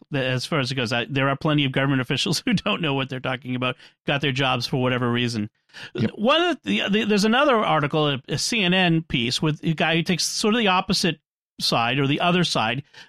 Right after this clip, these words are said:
Speaker 1: Uh, this guy's an infectious disease epidemiologist. He's not a tech guy, but he,
Speaker 2: Mm-hmm.
Speaker 1: but he's going from the point of view, like, we need to sacrifice some of our privacy for our safety, and kind of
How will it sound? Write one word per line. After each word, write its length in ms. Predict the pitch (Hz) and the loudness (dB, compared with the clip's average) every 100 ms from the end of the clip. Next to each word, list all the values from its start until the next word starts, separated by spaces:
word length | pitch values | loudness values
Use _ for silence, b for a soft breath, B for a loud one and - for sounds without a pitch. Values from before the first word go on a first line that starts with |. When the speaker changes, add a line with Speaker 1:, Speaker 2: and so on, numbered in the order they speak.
| - | -4
Speaker 1:
Uh, 300 | 151 147 - | 0 0 0
this 220 | 175 185 | 0 0
guy's 280 | 202 180 165 | 2 2 2
an 100 | 175 | 2
infectious 460 | 156 151 185 - 170 | 0 0 0 0 0
disease 360 | 170 156 160 160 | 0 2 2 0
epidemiologist. 800 | 151 147 151 147 123 107 98 - | 0 0 2 2 0 -2 -4 -2
He's 200 | 120 120 | -2 2
not 320 | 131 131 - _ _ 147 | 2 0 -2 _ _ -6
a 80 | |
tech 260 | 143 165 151 | -2 -2 -2
guy, 300 | 127 85 - _ _ _ - | -4 -4 -6 _ _ _ -8
but 280 | 143 190 180 | 0 2 2
he, 240 | 190 175 - | 2 0 0
Speaker 2:
Mm-hmm. 140 | 131 139 | 2 4
Speaker 1:
but 120 | 160 | 4
he's 280 | 185 185 - - - _ - | 4 2 -2 -10 -20 _ 0
going 200 | 214 214 | 2 4
from 120 | 202 | 4
the 80 | 175 | 2
point 220 | 208 180 | 2 2
of 60 | 175 | 2
view, 100 | 165 | 2
like, 200 | 151 - B B | 0 -2 B B
we 140 | 185 | 2
need 140 | 226 208 | 2 0
to 80 | 202 | 0
sacrifice 560 | 214 196 185 175 165 | 2 0 0 0 0
some 120 | - 180 | 0 0
of 100 | 160 | 2
our 120 | 147 | 0
privacy 560 | 180 156 147 - 151 - - | 0 2 2 0 -2 -2 0
for 240 | 214 247 | 2 4
our 160 | 160 127 | 2 0
safety, 600 | - 104 101 113 117 - _ _ _ - | -2 -4 -4 -6 -8 -10 _ _ _ -6
and 380 | 180 170 170 156 _ _ | -2 2 0 -2 _ _
kind 160 | - | -2
of 60 | 254 | 0